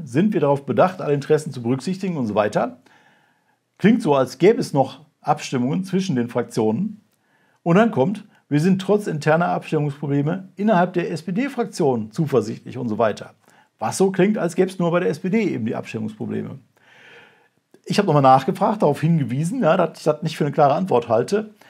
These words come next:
Ähm, jetzt dann nicht nochmal ein Feedback dazu bekommen, rechtzeitig jedenfalls für die News. Falls da noch was kommt, da werde ich dann auch den Artikel auf unserer Homepage dann entsprechend updaten oder so, äh, und hier natürlich auch drüber,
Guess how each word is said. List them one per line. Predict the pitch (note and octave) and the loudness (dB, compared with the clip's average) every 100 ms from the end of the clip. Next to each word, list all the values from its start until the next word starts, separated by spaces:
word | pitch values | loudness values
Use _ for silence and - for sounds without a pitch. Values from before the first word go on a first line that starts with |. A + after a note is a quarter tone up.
| - _ _ | -20 _ _
Ähm, | C#3 C#3+ C#3+ C#3+ C#3+ | 0 2 0 -2 -4
jetzt | C#3+ C#3 - - | -2 -2 -2 0
dann | C3 C3+ | 0 2
nicht | F#3 F#3 | -2 -2
nochmal | C#3+ D3 C3 C#3 | -4 0 0 0
ein | C#3 C#3 - _ D3 B2+ _ | -6 -10 -14 _ -20 -20 _
Feedback | _ F3 E3 D3 | _ -4 -2 -2
dazu | C#3 - B2 | -2 -6 -8
bekommen, | A2 C3 D3+ F#3+ | -4 -2 0 0
rechtzeitig | F#3 E3+ E3 D3+ C#3+ | -2 -2 -2 -2 -2
jedenfalls | D3 C#3+ C3+ | -4 -4 -4
für | C3+ | -4
die | B2 | -4
News. | A#2+ G#3 - | -4 -4 -2
Falls | D3 D#3 | -2 0
da | C#3 | 0
noch | C3 | 0
was | C3 | -2
kommt, | C3 C3 F#3+ E3+ | 0 0 0 0
da | D3 C#3 | 0 0
werde | C3+ | -2
ich | C3+ | -2
dann | C3 C3 | -4 -4
auch | B2+ | -4
den | C3 | -4
Artikel | B2 B2 D3+ B2+ | -4 -6 -6 -6
auf | C#3 | -6
unserer | A#2+ A#2 | -6 -4
Homepage | D#3+ D#3 D3+ - - - - _ - _ | 0 0 0 -6 -14 -20 -20 _ -20 _
dann | C3 C3 | -2 0
entsprechend | B2 C3 A#2+ C3+ | 0 -2 -2 -4
updaten | E3 - E3+ F3 E3+ | -6 0 0 0 -2
oder | E3+ D#3+ D3 | -2 -2 0
so, | D#3 G3 F#3+ - - _ _ - | 0 -2 -4 -16 -20 _ _ 0
äh, | C#3+ | 2
und | D3 D3 | 4 2
hier | C3 C#3 | 2 2
natürlich | C3+ C#3+ D3+ | 0 -4 -8
auch | A#2 | -4
drüber, | C#3 B2 B2 | 0 2 0